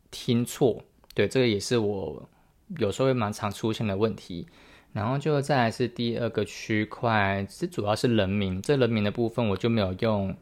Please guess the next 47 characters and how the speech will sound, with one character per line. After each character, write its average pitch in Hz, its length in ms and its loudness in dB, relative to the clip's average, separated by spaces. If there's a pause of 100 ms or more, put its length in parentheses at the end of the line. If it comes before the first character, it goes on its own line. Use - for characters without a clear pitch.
那 107 100 0
个 98 400 0
strike 120 360 4
through 117 260 2
的 95 80 -4
这 117 100 -2
样 107 160 2
子 98 100 -8
的 98 60 -4
线 110 380 2 (340)
去 - 140 -2
划 117 260 2
开， 95 320 -2 (460)
因 135 100 0
为 143 80 6
我 135 60 6
觉 107 120 2
得， 101 220 4
啊， 123 160 -2
它 123 100 4
就 127 140 0
是 127 180 -2
一 110 120 2
个， 101 300 2
当 170 180 4
我 131 80 4
自 135 100 0
己 120 80 2
在 127 100 4
听 123 240 2
写 104 220 0
的 98 300 -4
时 - 200 -2
候， 110 220 2
我 101 60 -2
会 123 180 0
想 107 160 -4
说， 110 180 0
哦， 117 140 2
那 127 140 2
我 113 160 2
想， 101 200 -4 (200)
想 104 240 0
要 110 80 4
用 123 200 2
一 110 120 4
个 107 200 4